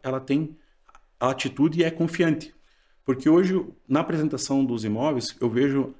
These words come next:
a falha dos corretores, por quê? Porque eles não têm conhecimento. E o cara que não tem conhecimento, ele não tem essa, é,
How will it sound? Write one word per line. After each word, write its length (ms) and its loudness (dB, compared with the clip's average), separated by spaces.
a 100 -4
falha 440 -2
dos 120 -4
corretores, 440 -4
por 160 -6
quê? 160 -2
Porque 240 -10
eles 120 -4
não 120 -2
têm 200 -4
conhecimento. 840 -4
E 60 -4
o 40 -4
cara 180 -2
que 80 -4
não 100 0
tem 160 -2
conhecimento, 640 -2
ele 160 0
não 180 2
tem 280 0
essa, 360 -2
é, 600 2